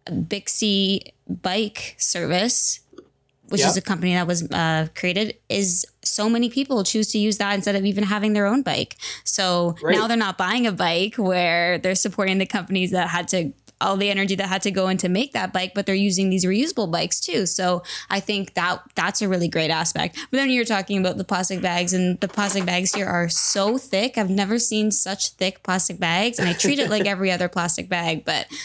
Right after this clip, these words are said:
Speaker 1: uh, but yeah, but again, like, having this e-bike serv-, uh, this bike service is,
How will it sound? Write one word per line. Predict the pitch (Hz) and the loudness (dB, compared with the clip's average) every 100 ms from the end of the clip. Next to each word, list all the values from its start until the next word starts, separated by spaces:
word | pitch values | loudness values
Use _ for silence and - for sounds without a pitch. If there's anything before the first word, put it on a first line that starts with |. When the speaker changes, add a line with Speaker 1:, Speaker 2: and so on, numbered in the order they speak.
| - - | -14 -6
Speaker 1:
uh, | 175 139 156 - - | -2 0 -2 -6 -6
but | 277 | -2
yeah, | 254 185 | 0 0
but | 220 254 | 0 0
again, | 254 262 262 | 0 0 2
like, | 233 220 - _ - | 2 -2 -8 _ -8
having | - 233 226 220 | -4 0 2 2
this | 208 | 0
e-bike | - 233 233 208 | 0 0 0 0
serv-, | 208 190 | -2 -2
uh, | 185 - | -4 -2
this | 190 185 | -2 -2
bike | - 226 233 | 0 -2 0
service | - 170 175 202 - - _ | 0 2 0 0 -2 -6 _
is, | 202 196 185 - | 0 2 2 -2